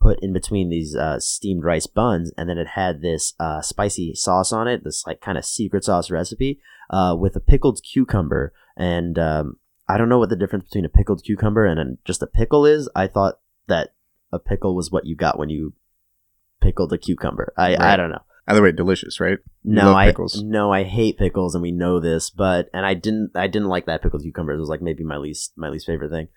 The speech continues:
Speaker 1: Um, but yeah, lettuce and just, like, delicious, like, onions, a lot of flavor going on in,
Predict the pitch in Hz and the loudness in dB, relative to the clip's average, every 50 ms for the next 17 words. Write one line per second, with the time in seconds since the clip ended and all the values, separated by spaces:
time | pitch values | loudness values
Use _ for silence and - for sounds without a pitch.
0 | _ _ _ _ - - 98 95 95 98 95 85 78 85 - 120 147 117 73 - | _ _ _ _ -10 -6 -4 -4 -2 -2 -4 -4 -4 -4 0 0 0 0 0 -2
1 | 71 80 82 87 113 143 151 - - - - 87 87 87 87 85 76 - - 90 | -2 -2 0 2 2 0 0 -2 -6 -8 -8 -6 -4 -4 -4 -6 -6 -6 -8 -6
2 | - - 101 87 - _ - - 76 78 90 87 - 95 90 82 - - - 78 | -4 -2 -4 -4 -4 _ -8 -6 -4 -4 -4 -4 -2 -4 -4 -4 -4 -4 -4 -6
3 | 73 71 - - - 85 90 92 98 98 95 - - _ - 82 85 98 104 - | -6 -6 -8 -8 -6 -4 -2 -2 -2 -2 -4 -6 -8 _ -4 0 0 0 0 -2
4 | - 104 101 101 95 95 98 95 95 92 92 92 92 92 92 90 85 | 0 0 0 2 0 0 0 0 0 0 0 0 0 -2 -2 -4 -6